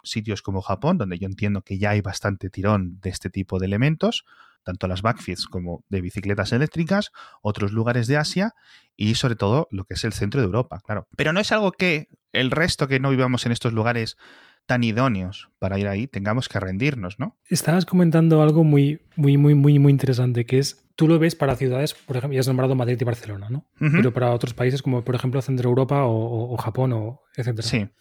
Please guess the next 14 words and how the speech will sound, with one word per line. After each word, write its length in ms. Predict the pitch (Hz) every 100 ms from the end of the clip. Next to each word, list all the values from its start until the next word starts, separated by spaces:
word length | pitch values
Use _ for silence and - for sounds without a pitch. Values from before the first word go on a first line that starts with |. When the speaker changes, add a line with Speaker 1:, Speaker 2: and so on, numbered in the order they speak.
| _ - - _ _ -
Speaker 2:
El 160 | 143
caso 300 | 175 180 190
es 120 | 180
que 140 | - 156
en, 100 | 139 -
en 80 | 131
España 580 | 117 - 165 156 139 - _
pecamos 460 | 131 - 160 175 139
de 160 | 143
algo 540 | 156 160 135 139 156 _
que 120 | - 143
es 80 |
la 120 | 139 147
centralización. 840 | 139 120 117 113 113 113 104 104